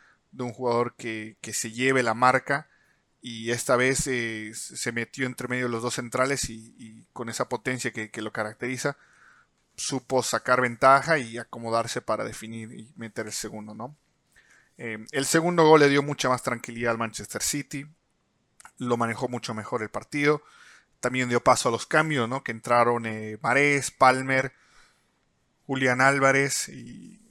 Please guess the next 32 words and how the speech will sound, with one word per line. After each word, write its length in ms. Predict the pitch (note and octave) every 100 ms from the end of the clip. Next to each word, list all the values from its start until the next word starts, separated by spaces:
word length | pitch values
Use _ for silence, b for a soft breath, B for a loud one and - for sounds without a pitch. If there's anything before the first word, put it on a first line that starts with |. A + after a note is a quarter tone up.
| _ _ _ _ _ -
y 100 | C3+
otros 320 | C3 B2 A#2
más, 400 | C3+ D3+ - - b b b b -
eh, 440 | A2+ A2 G#2+ G#2+ G#2+ G#2+ _ _ -
que, 220 | C#3 - _
que 120 | - C3
más 240 | C#3+ C#3
que 140 | -
todo 300 | - D3 C#3+
le 100 | C3+
dieron 360 | B2 B2+ B2+ B2
un, 260 | B2+ C3 C3
una 180 | C3
frescura 540 | B2 C3+ B2 - C#3+ C3+
al 80 | B2
City 340 | C#3+ C#3 C#3+
que, 220 | A#2+ A2+
que 120 | -
no 200 | A#2+ C#3
está 200 | C#3 C#3+
todavía 260 | C3 B2 B2
agitado 400 | - - B2+ B2+
por 120 | B2+
el 80 | A2+
calendario 380 | A#2+ A2+ A#2 A#2+
de 40 |
partidos, 360 | A#2 - D3+ D3+
pero 220 | D3+ B2+
sí 140 | - D3
le 120 | C3
dio, 340 | C3 C3 B2+ b b b b _
eh, 440 | C3 A#2+ A2+ A2